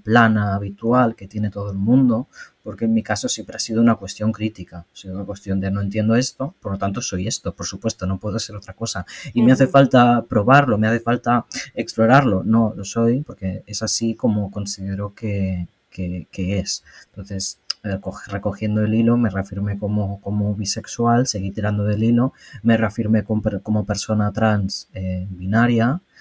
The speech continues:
Speaker 1: porque lo que rechazaba era mucho, em, el, el género binario,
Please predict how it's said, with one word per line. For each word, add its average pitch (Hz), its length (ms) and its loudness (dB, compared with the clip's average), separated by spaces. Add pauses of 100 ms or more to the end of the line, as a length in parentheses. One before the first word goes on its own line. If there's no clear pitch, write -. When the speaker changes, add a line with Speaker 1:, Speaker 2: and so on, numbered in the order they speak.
(220)
Speaker 1:
porque 101 600 -6
lo 107 140 -2
que - 100 -6
rechazaba 107 800 0 (100)
era 107 260 -2
mucho, 101 720 -2 (320)
em, 98 560 -4 (420)
el, 104 320 -4
el 107 220 -4
género 117 440 4
binario, 123 600 4